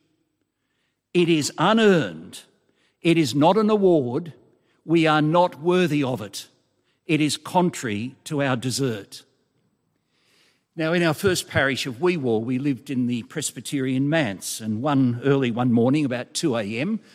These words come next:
I heard that someone was in the back room of the manse.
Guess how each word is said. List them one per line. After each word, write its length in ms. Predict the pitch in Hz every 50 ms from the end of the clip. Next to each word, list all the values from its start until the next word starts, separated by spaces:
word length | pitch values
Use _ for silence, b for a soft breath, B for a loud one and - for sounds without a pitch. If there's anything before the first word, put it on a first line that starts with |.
| b b b
I 160 | 135 127 123
heard 240 | 107 120 135 123 113
that 100 | 131 120
someone 480 | - - - 147 139 139 120 113 120 113
was 180 | 117 113 -
in 220 | 135 120 120 113 113
the 240 | 110 113 110 101 - b b b b
back 280 | 139 127 120 - -
room 320 | 135 156 175 170 147 117 113
of 140 | 110 -
the 80 | - 135
manse. 600 | 139 175 165 127 98 82 - - - - - -